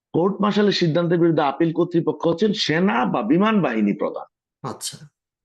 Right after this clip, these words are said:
Speaker 1: আমি শুনে অবাক হইলাম যে তারা আপিল করে। তো উনি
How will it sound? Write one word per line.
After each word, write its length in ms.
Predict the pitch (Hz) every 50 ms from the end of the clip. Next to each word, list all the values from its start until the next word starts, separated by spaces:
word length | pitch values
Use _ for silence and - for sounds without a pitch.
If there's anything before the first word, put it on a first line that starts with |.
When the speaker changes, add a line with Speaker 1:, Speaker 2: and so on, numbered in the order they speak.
| _ -
Speaker 1:
আমি 120 | - 165 170
শুনে 280 | 170 - 180 190 190
অবাক 360 | 185 185 185 185 160 - - 110
হইলাম 360 | 98 87 90 80 - - -
যে 400 | 110 120 127 - - - - - 160 156 -
তারা 240 | 160 175 214 214
আপিল 260 | 208 - - 147 117 -
করে। 200 | - - - - _ _ _ _ _ _ _ _ _ _ _ -
তো 80 | 170
উনি 500 | - - 165 190 202 220 247 277 285 277